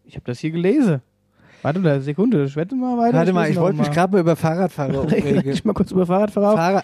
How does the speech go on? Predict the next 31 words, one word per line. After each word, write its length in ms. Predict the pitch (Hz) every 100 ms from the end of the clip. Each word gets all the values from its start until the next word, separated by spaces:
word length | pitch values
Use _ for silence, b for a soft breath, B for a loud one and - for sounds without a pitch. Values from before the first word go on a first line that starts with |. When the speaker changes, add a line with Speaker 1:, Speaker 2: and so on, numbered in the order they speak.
| -
Speaker 2:
ach, 300 | 185 208 -
da 120 | 180 165
komm 200 | 170 202
ich 100 | 170
noch 160 | 190 170
zum 180 | 170
Thema. 400 | 143 135 127 127
Hör 160 | 143 175
mal 180 | 170 151
zu, 280 | - 127 127
hör 120 | 147
mal 120 | 135
zu. 180 | - - b b b b
Fahrradfahrer 960 | - 170 190 214 202 185 175 175 170 - _ _
im 160 | 170 151
Feld. 500 | - 143 123 - - b b b _ _ _ _ -
Fahrradfahrer 600 | - 156 160 - 143 135
im 120 | 127
Feld. 360 | 120 120 90 - _ _ _ _ -
Wenn 180 | 156 170
du 60 | 165
hier 140 | 202
bei 100 | 180
uns 160 | 180 180
in 60 |
der 100 | 165
Wetterau 300 | 160 160 156
fährt 240 | 151 156 -
man 80 |
durchs 160 | 147 -
Feld. 240 | 143 143